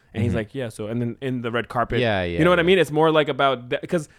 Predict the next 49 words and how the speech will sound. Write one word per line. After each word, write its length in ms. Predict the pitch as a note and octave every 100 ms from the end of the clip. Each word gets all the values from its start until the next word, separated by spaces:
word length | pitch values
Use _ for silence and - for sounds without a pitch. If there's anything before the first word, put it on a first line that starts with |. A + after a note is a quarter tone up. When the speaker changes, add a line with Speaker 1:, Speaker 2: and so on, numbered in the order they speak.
| _
Speaker 1:
I'm 220 | - F3 G3
thinking 380 | F#3+ E3+ F3
the 80 | C#3+
whole 320 | B2 D#3 D#3+
documentary 800 | C#3 C3+ C#3+ C3 C3 B2 D3+ D#3+
is 160 | B2+ A#2
whatever 300 | B2 B2 B2
they 260 | G#2+ A#2 A#2+
film. 380 | - C3+ D3 - _ _
It's 200 | C3+ C3
not 160 | C#3+ C3+
someone 180 | C#3 B2
making 280 | C3 C#3 B2
a 40 |
documentary 440 | A#2 A2+ A2 A2+
about 320 | A2+ A#2 B2 -
them 100 | F#2
making 220 | F#2 F2+
a 20 |
Speaker 2:
Right, 180 | F2+ E2
right, 140 | E2+
Speaker 1:
documentary. 80 | C#2
Speaker 2:
right. 200 | C#2+ - _ _ _ -
Okay, 260 | A2+ E2 F#2 - _ _ _ _ _
okay. 240 | G2+ - E2 - _ _ _ _ _ _ _ _ _ - - - -
That 100 | F2+
Speaker 1:
Man, 160 | B2+
Speaker 2:
makes 60 | A2
Speaker 1:
I, 120 | A2 G#2+
Speaker 2:
sense. 160 | - -
Speaker 1:
yeah, 240 | A2 G#2
the 80 | G#2
wheels 160 | A#2+ C#3
are 40 |
turning. 280 | - C#3+ G#2 - -
I'm 140 | A#2
excited. 320 | A2 C3 A2+
Okay. 100 | -
Speaker 2:
So 920 | B2 B2+ B2 B2 B2 A#2+ A#2+ A#2+ A#2+ A2
then 540 | C3 C3 B2+ B2+ A#2
what 240 | - A2+ B2
are 20 |
they 80 | C3
gonna 180 | C3 A2+
rob? 440 | D#2+ F#2+ D#2+ C2+
I 100 | G2+
was 140 | B2+
thinking, 360 | - B2+ A#2+ A2+
like, 360 | G2+ E2+ -